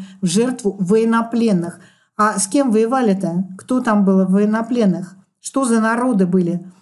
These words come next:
военнопленные? После этого бога самыми выдающимися представителями,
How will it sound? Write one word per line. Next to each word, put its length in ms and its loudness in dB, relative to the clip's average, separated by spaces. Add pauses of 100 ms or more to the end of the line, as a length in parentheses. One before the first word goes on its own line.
(340)
военнопленные? 880 2 (280)
После 340 0
этого 260 0
бога 640 0 (340)
самыми 500 2
выдающимися 720 2
представителями, 1040 -2